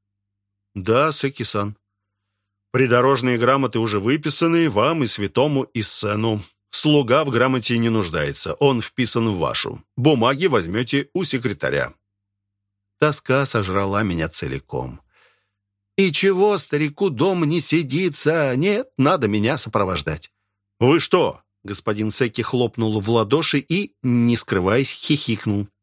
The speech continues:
«Думали, я помешаю вашему счастью?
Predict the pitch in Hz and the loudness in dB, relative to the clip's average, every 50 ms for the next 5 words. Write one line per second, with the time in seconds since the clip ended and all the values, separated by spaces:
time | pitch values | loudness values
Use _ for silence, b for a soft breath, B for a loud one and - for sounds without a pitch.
0 | - - 104 101 90 98 139 151 135 117 120 117 113 113 104 - b b b b | -8 -6 -6 -2 2 2 4 4 4 2 2 0 0 0 -2 -4 b b b b
1 | b b b b _ _ _ _ - 98 101 101 107 107 107 101 - 107 104 98 | b b b b _ _ _ _ -6 -2 0 2 2 2 2 0 0 0 0 0
2 | 98 98 - - 104 107 110 101 90 85 92 104 110 95 - - 98 82 80 80 | 0 -2 -2 0 0 0 0 0 0 0 -2 -2 0 0 -2 -4 -6 -4 -4 -4
3 | - - - - 92 120 127 127 101 - - - - 113 - - - | -2 -2 -2 -2 0 0 0 0 0 -2 -4 -6 -8 -8 -10 -10 -14